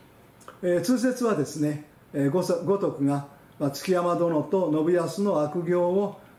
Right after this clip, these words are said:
十二箇条を書き連ねて、えー、びっくりした信長が、えー、酒井忠次を呼び寄せ、ほ-、まあ、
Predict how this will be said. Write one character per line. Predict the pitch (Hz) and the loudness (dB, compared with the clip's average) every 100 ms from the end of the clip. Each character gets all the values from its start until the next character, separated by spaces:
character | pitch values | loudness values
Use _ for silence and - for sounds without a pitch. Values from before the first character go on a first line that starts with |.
| - | -10
十 | 165 160 226 | -4 0 2
二 | 254 262 | 2 2
箇 | 247 | 0
条 | 202 175 | 0 0
を | 143 | 0
書 | 151 139 | -2 -4
き | 160 | -4
連 | 147 170 156 | -2 0 0
ね | 131 | -2
て、 | 117 127 127 - - - - - - | -4 -10 -10 -14 -20 -20 -20 -20 -10
え | 170 151 | -2 0
ー、 | |
び | 156 | 0
っ | 156 | 0
く | 202 | -2
り | 175 | 0
し | |
た | 170 | 0
信 | 151 151 170 | 0 0 0
長 | 151 135 131 | 0 0 0
が、 | 139 139 - - - | -2 -4 -12 -20 -8
え | |
ー、 | 139 | -6
酒 | 127 170 170 | -2 -2 -2
井 | 151 | -2
忠 | 156 165 165 | 0 0 0
次 | 165 147 | -2 0
を | 165 196 143 131 | 2 2 2 0
呼 | 139 | 0
び | 156 | 0
寄 | 156 | 0
せ、 | 147 135 - - - - - - - | 0 -4 -4 -14 -20 -20 -20 -20 -16
ほ-、 | 190 247 190 | -6 -4 -2
ま | 170 139 - | -2 -2 -6
あ、 | - | -16